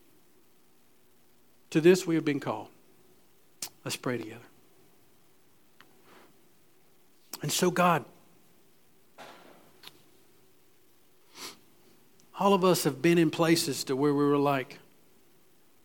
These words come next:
"Just don't know whether I can go on anymore."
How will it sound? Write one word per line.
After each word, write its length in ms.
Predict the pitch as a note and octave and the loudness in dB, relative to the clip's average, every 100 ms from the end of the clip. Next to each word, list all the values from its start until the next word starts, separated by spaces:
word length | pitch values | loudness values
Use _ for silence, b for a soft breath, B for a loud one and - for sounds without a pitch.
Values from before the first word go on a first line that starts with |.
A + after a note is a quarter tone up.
| _ _ _ _ | _ _ _ _
"Just 180 | C#3 - | -12 0
don't 220 | F3 F3 | 2 4
know 200 | E3+ F3 | 6 6
whether 240 | E3+ F3 E3+ | 8 6 6
I 120 | F3 | 4
can 160 | F#3 | 2
go 320 | E3 F#3 F#3+ A3+ | 4 6 6 4
on 100 | D#3+ | 0
anymore." 540 | B2 A#2+ A2+ A#2 - | -2 -4 -6 -8 -14